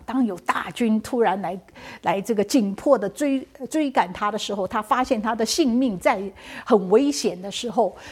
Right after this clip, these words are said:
在这个时候，第一个他想到的是，“神是我所需要的一切。”但是这个信心，这是我的一个知识，这是我的一个，呃，我知道，我明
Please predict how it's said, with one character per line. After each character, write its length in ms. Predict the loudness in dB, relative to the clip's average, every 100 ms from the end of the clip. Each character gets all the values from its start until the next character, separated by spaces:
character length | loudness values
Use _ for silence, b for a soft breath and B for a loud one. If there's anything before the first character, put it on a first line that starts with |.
| B
在 180 | 2 4
这 200 | 4 4
个 100 | 2
时 200 | 0 0
候， 280 | 0 -2 -2
第 200 | -2 -2
一 40 | -2
个 140 | -6
他 240 | -6 -12
想 280 | -8 -6 -6 -8 -4
到 180 | -2
的 140 | -2 -8
是 260 | -6 -8 -10 B B B
，“神 500 | 4 4 6 2 0
是 260 | -2 0 2
我 260 | 2 0 -8
所 260 | -10 -12
需 300 | -10 -8 -6
要 180 | -6 -6
的 100 | -12
一 60 | -14 -14
切。” 260 | -12 -10 -10 _ _ B B B B
但 140 | 0 0
是 320 | 2 0 -2 -10 b b
这 120 | 2 4
个 120 | 4
信 340 | 4 4 2
心， 240 | 0 -4 -2
这 140 | -2
是 120 | 0
我 200 | 2 2
的 120 | 0
一 140 | -2 0
个 160 | 0
知 300 | 0 0 0
识， 280 | 0 0 -2 -6 B B
这 100 | 2
是 140 | 4
我 260 | 4 6 4
的 140 | 4
一 120 | 2 4
个， 300 | 4 4 0
呃， 140 | -4 -2
我 180 | 2 2
知 280 | 2 -2 4
道， 180 | 4
我 180 | 4 4
明 300 | 4 6 4